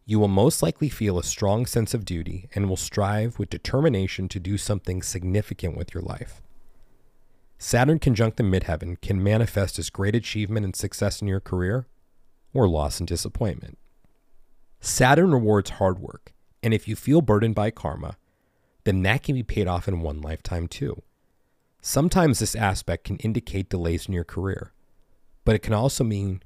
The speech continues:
great responsibilities placed on you from an early age. It is important, very important in fact, to not be too hard on yourself. Even with achievement and success, this aspect can bring criticism from your parents and the public,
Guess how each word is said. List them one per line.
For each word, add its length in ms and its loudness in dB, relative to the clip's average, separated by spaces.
great 300 -6
responsibilities 840 -2
placed 360 -4
on 120 0
you 100 0
from 160 -6
an 80 -2
early 260 -2
age. 400 -6
It 100 4
is 160 2
important, 720 0
very 500 -2
important 380 0
in 80 -6
fact, 480 -12
to 120 -2
not 500 2
be 160 -4
too 160 -2
hard 240 -2
on 140 -6
yourself. 520 -10
Even 280 4
with 160 6
achievement 400 0
and 100 0
success, 640 -6
this 180 -2
aspect 520 0
can 100 -4
bring 200 -4
criticism 580 0
from 160 -8
your 80 -4
parents 420 -2
and 80 -2
the 60 -4
public, 520 -4